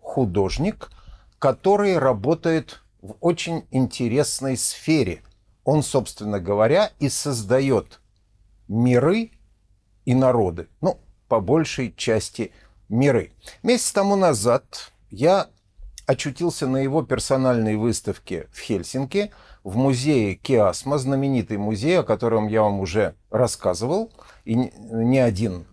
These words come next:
раз. Но на сей раз я познакомился там с творчеством Саймона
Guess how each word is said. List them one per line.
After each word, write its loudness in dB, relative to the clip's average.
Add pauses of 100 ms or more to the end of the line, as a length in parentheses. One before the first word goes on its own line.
раз. 0 (260)
Но 0
на 4
сей 0 (120)
раз 0 (300)
я 2
познакомился -2
там 0
с -6
творчеством -2 (120)
Саймона 2